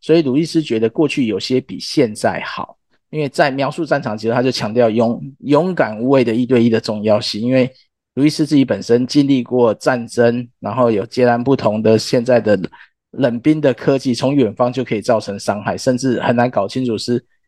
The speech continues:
敌人的伤害还是来自我方的伤害，所以鲁伊斯提供了一个思考的方式，不是我们想象的比较新就一定是正确。所以在后来鲁伊斯的学术作品中就多处的讨论废弃的意象，反省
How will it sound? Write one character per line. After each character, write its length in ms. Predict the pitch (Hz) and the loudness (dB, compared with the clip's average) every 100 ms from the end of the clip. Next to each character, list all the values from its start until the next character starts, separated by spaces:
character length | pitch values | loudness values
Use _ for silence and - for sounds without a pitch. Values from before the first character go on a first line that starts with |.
| _ | _
敌 140 | - 143 | 0 4
人 160 | 131 | 4
的 100 | 127 | 2
伤 160 | 123 131 | 0 0
害 140 | 135 | 0
还 100 | 113 | -2
是 140 | 113 131 | -2 2
来 140 | 110 | 0
自 100 | 107 | 2
我 180 | 131 101 | -2 -2
方 200 | - 110 | -4 -4
的 100 | 104 | -4
伤 240 | 104 101 101 | -6 -8 -6
害， 280 | - - - _ _ _ | -6 -6 -12 _ _ _
所 160 | - 147 | 2 4
以 80 | |
鲁 120 | 131 123 | 4 2
伊 60 | |
斯 140 | 131 - | 0 -2
提 200 | - 113 | -2 0
供 160 | 123 | 0
了 100 | 120 | 2
一 80 | 107 | 0
个 140 | 110 107 | 2 0
思 200 | - 151 | 0 -2
考 160 | 127 | -2
的 140 | 104 98 | -2 -2
方 220 | 113 117 | -2 -2
式， 180 | - 110 | -4 -2
不 120 | 120 | 0
是 140 | 160 | 4
我 140 | 131 98 | 4 2
们 160 | 107 | -2
想 260 | - 107 92 | -4 -4 -2
象 240 | - 117 | -2 -2
的 120 | 107 | -2
比 140 | 98 - | -6 -2
较 180 | 123 113 | 0 2
新 260 | - 113 | 0 -2
就 140 | 117 - | -2 -2
一 100 | 120 | 0
定 160 | 139 131 | 2 2
是 160 | 123 | 0
正 200 | 113 104 | 0 -2
确。 260 | 104 101 - _ _ _ _ | -2 -8 -10 _ _ _ _
所 140 | 151 | -4
以 40 | 120 | -4
在 320 | - 139 117 | 0 0 2
后 200 | 165 131 | 0 0
来 300 | 104 101 101 | -2 -4 -6
鲁 140 | 101 | -4
伊 60 | 127 | -4
斯 120 | 120 | 2
的 100 | 120 | 2
学 260 | 107 113 110 | 2 -2 -2
术 160 | 135 | -2
作 180 | 120 127 | 0 0
品 180 | 110 92 | -2 -4
中 140 | 107 | -6
就 140 | 113 117 | -2 -2
多 220 | 127 120 | 0 -2
处 200 | - 127 | 0 -4
的 140 | 113 | -2
讨 240 | - 104 92 | -4 -4 -4
论 180 | 110 113 _ _ _ | -6 -8 _ _ _
废 200 | - 135 | -4 -4
弃 260 | 107 - 117 | -2 -4 -2
的 120 | 98 | -2
意 120 | 107 | -6
象， 260 | 101 104 - | -4 -6 -4
反 180 | 123 127 | -4 -2
省 240 | 120 95 | -6 -10